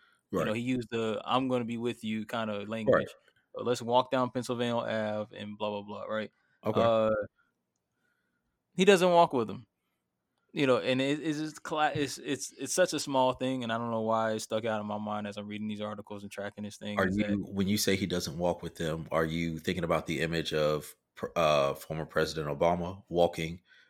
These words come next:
Speaker 2: across the bridge with, with the
Speaker 1: Uh,
Speaker 2: group? Is that, is that what you're thinking about?
Speaker 1: I'm, I'm thinking about a man who habitually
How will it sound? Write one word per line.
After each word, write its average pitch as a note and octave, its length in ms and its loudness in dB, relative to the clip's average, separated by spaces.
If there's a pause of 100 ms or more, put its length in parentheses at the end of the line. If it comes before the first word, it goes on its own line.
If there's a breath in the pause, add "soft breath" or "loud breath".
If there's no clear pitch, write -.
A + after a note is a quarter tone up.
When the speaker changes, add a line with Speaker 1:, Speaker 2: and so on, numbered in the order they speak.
(120)
Speaker 2:
across E2+ 320 0
the C#2+ 60 -10
bridge G2 540 0 (420)
with, F2+ 360 0
with F#2 240 4 (100)
the D#3 80 8
Speaker 1:
Uh, - 0 -
Speaker 2:
group? A2+ 360 6
Is F2+ 140 -2
that, G#2 220 6
is E2+ 100 -2
that F#2+ 160 4
what G#2+ 120 2
you're G#2 100 6
thinking A#2+ 280 0
about? B2 400 2 (840)
Speaker 1:
I'm, G3 180 4
I'm F#3 180 0
thinking A3 240 -2
about F3 380 -2
a B2+ 40 -4
man C3+ 380 -4
who B2 360 -4
habitually A#2 840 -2